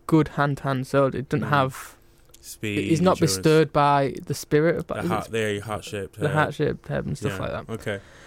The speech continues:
Speaker 1: Um, the book is definitely street level. It looks and reads like a Daredevil book. It shares so much of what you'd expect of one of those books, and if they'd adapted it into an M C U story, it would stop writing on Netflix.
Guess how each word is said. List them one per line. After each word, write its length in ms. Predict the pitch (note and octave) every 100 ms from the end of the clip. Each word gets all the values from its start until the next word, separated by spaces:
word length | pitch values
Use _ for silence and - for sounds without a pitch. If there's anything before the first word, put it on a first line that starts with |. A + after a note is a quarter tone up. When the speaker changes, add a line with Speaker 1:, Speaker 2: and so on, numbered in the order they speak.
| - -
Speaker 1:
Um, 460 | D3+ D3+ C3+ A#2+ - _ _ _ _ _ _
the 60 | D#3
book 240 | G#3+ G#3+
is 60 | G3
definitely 340 | F#3+ F3+ -
street 280 | D3 C#3+ -
level. 360 | C#3+ C#3+ D3+ D3 _ _ -
It 180 | D#3+
looks 440 | C#3 E3+ - - -
and 120 | D#3
reads 240 | C#3+ C#3+
like 160 | C#3 C#3
a 40 |
Daredevil 480 | C3+ C3 B2+ C3 B2
book. 380 | - F2+ - - - _ _ _
It 160 | - -
shares 260 | - D#3 D3
so 300 | - F#3 F#3
much 480 | F3+ - - - - _ - - - -
of 100 | C#3+
what 100 | E3
you'd 100 | C#3+
expect 420 | C3+ - G3+ -
of 60 | F#3
one 120 | G3
of 80 | F#3+
those 200 | F#3+ F#3+
books, 480 | - G3+ - - - _ _ _ -
and 320 | D3+ D#3 - - _ _ _ _ _ _
if 160 | F#3+ -
they'd 200 | G3 E3+
adapted 420 | D#3 G3 - F#3
it 80 | -
into 200 | E3+ D#3+
an 60 | E3
M 120 | E3
C 140 | -
U 100 | C#3+ D3
story, 440 | - D#2+ D2 -
it 120 | - A2+
would 120 | C#3
stop 260 | - C#3+ -
writing 360 | C#3+ C3+ C3
on 140 | C3 C3
Netflix. 680 | - - B2+ - - -